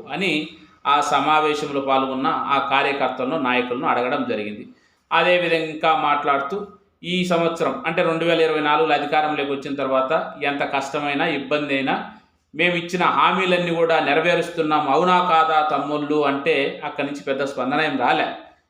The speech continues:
ఎందుకంటే ఆయన అధికారంలోకి వచ్చిన తర్వాత, అధికారం రాకముందు ఆయన ఏం చెప్పింది, ప్రస్తుతం ఏం అమలు చేస్తుంది అందరికి తెలిసిందే, రోజు మాట్లాడుతున్నదే. సరే, ఇదంతా పక్కన పెట్టేద్దాం.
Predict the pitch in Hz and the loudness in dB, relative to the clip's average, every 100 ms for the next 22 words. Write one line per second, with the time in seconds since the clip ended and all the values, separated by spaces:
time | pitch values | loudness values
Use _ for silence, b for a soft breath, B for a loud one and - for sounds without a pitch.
0 | _ 110 127 160 165 165 185 151 143 147 | _ -10 -6 -2 0 2 2 2 0 0
1 | 165 165 151 147 151 147 147 147 143 143 | 0 2 0 0 -2 -4 -4 0 0 0
2 | 180 156 156 165 151 147 160 151 151 147 | 0 0 2 2 2 4 2 2 -4 -2
3 | 170 147 131 147 165 151 147 156 170 170 | 0 2 0 0 -2 -4 -6 -6 -4 -2
4 | 143 - 160 139 143 165 143 151 120 151 | -2 -4 -8 -2 0 2 0 0 0 0
5 | 151 - 151 196 151 160 180 180 165 165 | -2 -6 -4 -2 0 0 -2 0 -4 -4
6 | 170 156 165 - - B B _ 143 165 | -6 -4 -4 -6 -16 B B _ -2 0
7 | 175 147 160 156 156 151 151 139 139 156 | 0 2 2 2 2 2 -2 -4 -2 -4
8 | - - b _ - 175 156 143 147 147 | -6 -20 b _ -6 -4 -2 -2 -2 -4
9 | 147 196 151 - 151 139 135 120 110 | -2 0 0 0 -2 -2 -2 -4 -6